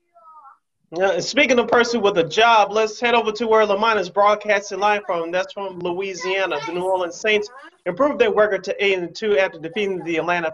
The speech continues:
Falcons twenty-four to nine. Taysom Hill, who's replacing the injured Drew Brees,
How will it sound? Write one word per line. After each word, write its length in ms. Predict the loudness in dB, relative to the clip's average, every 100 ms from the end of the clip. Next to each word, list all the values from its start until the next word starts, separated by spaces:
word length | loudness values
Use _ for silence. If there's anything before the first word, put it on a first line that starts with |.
| 2
Falcons 420 | 2 2 -4 -6
twenty-four 480 | -4 -2 0 0 0
to 160 | -2
nine. 340 | -2 0 0 -2 _ -20 -20 -6
Taysom 480 | -2 -2 -2 -4
Hill, 360 | 0 4 6 4
who's 280 | 2 0 0
replacing 640 | -4 0 0 0 -2 -6 -4
the 80 | -2
injured 300 | -2 -2 -4
Drew 180 | -4
Brees, 400 | -4 -2 -2 -2